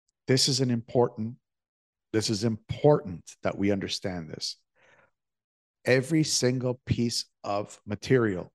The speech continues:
on this, in this universe has elastic properties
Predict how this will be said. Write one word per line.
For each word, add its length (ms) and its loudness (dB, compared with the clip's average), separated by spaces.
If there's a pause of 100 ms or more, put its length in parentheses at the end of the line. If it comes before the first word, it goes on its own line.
on 400 0
this, 560 0 (420)
in 220 -2
this 280 -4 (240)
universe 760 0 (880)
has 280 -2
elastic 640 -2
properties 640 -2